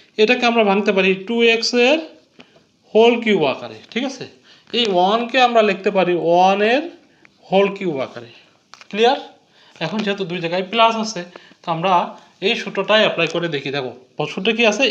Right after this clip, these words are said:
এ কিউ প্লাস থ্রি এ স্কয়ার বি, মানে সূত্রে থ্রি এ মানে কত? টু এক্স এর হোল স্কয়ার, আর বি মানে কত? ওয়ান। ঠিক আছে, দেখো এ কিউ প্লাস থ্রি এ স্কয়ার বি আমরা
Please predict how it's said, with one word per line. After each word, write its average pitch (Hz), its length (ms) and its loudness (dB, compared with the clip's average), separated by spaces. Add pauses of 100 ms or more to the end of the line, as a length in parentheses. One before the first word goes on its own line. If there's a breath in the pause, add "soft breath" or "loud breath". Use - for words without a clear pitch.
এ - 100 4
কিউ 240 140 0 (520 loud breath)
প্লাস 208 260 4 (120)
থ্রি 254 240 -2
এ - 20 4 (100)
স্কয়ার 226 260 0
বি, 113 80 -10 (100)
মানে 180 140 0 (480 loud breath)
সূত্রে 226 300 0 (140)
থ্রি 220 240 0 (460)
এ - 20 4 (100)
মানে 226 200 4
কত? 233 140 2 (580 loud breath)
টু 226 80 2 (220)
এক্স 285 180 -2 (360)
এর 196 100 4 (120)
হোল 190 180 4 (160)
স্কয়ার, 196 320 4 (480 loud breath)
আর 165 140 0
বি 208 80 2 (100)
মানে 233 220 4
কত? 240 140 2 (240)
ওয়ান। 180 340 6 (840)
ঠিক 226 180 0
আছে, - 140 -10 (600 soft breath)
দেখো 180 180 0 (880 loud breath)
এ - 20 6 (140)
কিউ 247 160 -2 (140)
প্লাস 214 300 4 (160)
থ্রি 202 180 -6 (180)
এ - 20 2 (200)
স্কয়ার 226 320 -2 (140)
বি 214 80 0 (120)
আমরা 170 160 0